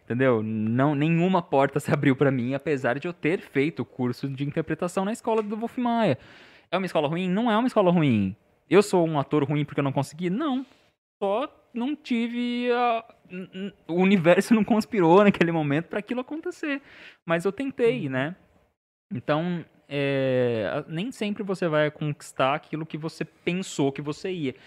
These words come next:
Speaker 1: Mas isso também não desmerece de maneira nenhuma as coisas que você conseguiu conquistar. Todo mundo tem conquistas.
Speaker 2: Não, lógico. É que as pessoas também, hoje, o, a galera fala muito na questão do talento, né? É, assim, ter nascido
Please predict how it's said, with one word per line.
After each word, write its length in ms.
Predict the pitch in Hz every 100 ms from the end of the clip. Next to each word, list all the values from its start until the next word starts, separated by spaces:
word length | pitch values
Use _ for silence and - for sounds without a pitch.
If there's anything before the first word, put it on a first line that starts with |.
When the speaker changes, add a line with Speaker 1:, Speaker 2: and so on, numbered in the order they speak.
| - - -
Speaker 1:
Mas 160 | 120 120
isso 160 | 151
também 200 | - 160
não 100 | 165
desmerece 460 | 156 165 160 156 160
de 60 | 160
maneira 300 | 151 151 160
nenhuma 320 | 170 151 160
as 80 | -
coisas 180 | 170
que 80 | 165
você 220 | 165 -
conseguiu 540 | 165 170 - 139 117 135
conquistar. 500 | 117 104 - 87 82
Todo 240 | - 180
mundo 160 | 180 123
tem 100 | 110
conquistas. 600 | - 95 76 - - -
Speaker 2:
Não, 200 | 175 214
lógico. 520 | 131 110 107 - - _ _ _ _ -
É 60 |
que 120 | 165 220
as 80 |
pessoas 420 | - 226 - 220 -
também, 400 | 175 151 165 147
hoje, 400 | 147 156 139 160
o, 200 | 151 -
a 100 | 147
galera 380 | 143 143 147 139
fala 260 | - 147
muito 260 | 135 139 147
na 100 | 143
questão 380 | 156 - 147 143
do 100 | 135
talento, 800 | 190 170 127 123 135 117 - 101
né? 260 | 107 127 _ - _ _
É, 160 | 123 110
assim, 420 | 107 - 127 110 - _
ter 180 | - 180
nascido 880 | 190 160 143 - - 185 214 170